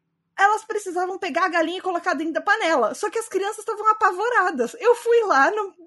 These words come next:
me intrometi no meio, peguei a galinha, come-, coloquei dentro da panela e comecei a brincar com a galinha. Porque eu não entendia que as crianças tinham medo de uma coisa assim, porque eu tava acostumada a brincar com as galinhas da,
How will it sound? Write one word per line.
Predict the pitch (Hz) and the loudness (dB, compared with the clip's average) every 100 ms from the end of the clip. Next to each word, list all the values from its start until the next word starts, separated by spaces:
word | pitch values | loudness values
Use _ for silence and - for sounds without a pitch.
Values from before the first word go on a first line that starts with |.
| 359 | -8
me | 381 | -6
intrometi | 392 427 403 403 453 | 0 0 2 4 4
no | 381 | 4
meio, | 370 403 | 0 -2
peguei | 440 349 392 | 0 4 4
a | |
galinha, | 370 339 359 415 | 6 4 4 0
come-, | 480 392 415 | -2 -2 -2
coloquei | 370 349 392 339 | -2 -2 0 0
dentro | 403 359 | 2 2
da | |
panela | 359 330 320 | 2 2 2
e | - | 2
comecei | 415 453 | -2 0
a | 392 | 2
brincar | 453 494 403 349 | 2 4 2 2
com | 415 | 0
a | |
galinha. | 339 427 466 427 359 269 _ _ _ | 0 0 0 0 -2 -6 _ _ _
Porque | 480 508 466 | 2 4 4
eu | 466 453 | 2 2
não | 440 | 2
entendia | 453 480 466 403 359 427 | 2 2 0 0 -2 -2
que | 427 | -2
as | 370 | -4
crianças | - 370 330 339 - | -4 0 0 -2 -6
tinham | 320 320 | -4 -2
medo | 294 269 233 214 | 2 2 0 -2
de | 262 | -4
uma | 285 | -4
coisa | 269 262 262 | -2 -2 -2
assim, | 349 381 | -4 -2
porque | 392 - 370 | -4 -2 -2
eu | 349 | -2
tava | 370 | -4
acostumada | 359 - 440 415 320 311 403 | -6 -6 -8 -4 -4 -4 -8
a | 453 - | -10 -14
brincar | 466 453 277 | -10 -6 -2
com | 302 | -2
as | 294 | 0
galinhas | 330 330 294 311 | 0 0 -2 -6
da, | 294 | -6